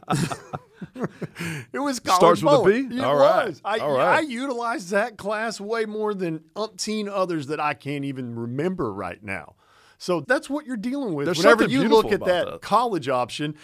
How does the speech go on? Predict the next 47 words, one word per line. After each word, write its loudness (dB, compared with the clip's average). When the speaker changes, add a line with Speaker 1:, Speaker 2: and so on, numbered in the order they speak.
Speaker 1:
and 2
then -2
we're 2
telling -2
all -2
our 0
children -4
that's 0
the -2
best 2
place -4
to -8
go -4
choose. -6
This 0
is -2
your -2
best -2
option? -4
Speaker 2:
Yeah. -2
Speaker 1:
Like, -2
I, 0
I 0
just, -8
I -2
can't -2
believe 0
that -10
this -8
is -12
still -6
going -8
on. -6
And -10
to 0
an 0
extent, -6
it's -10
starting -2
to -8
fall 0
off -2
the -16
boat. -10
It's -14
going -2
away. -2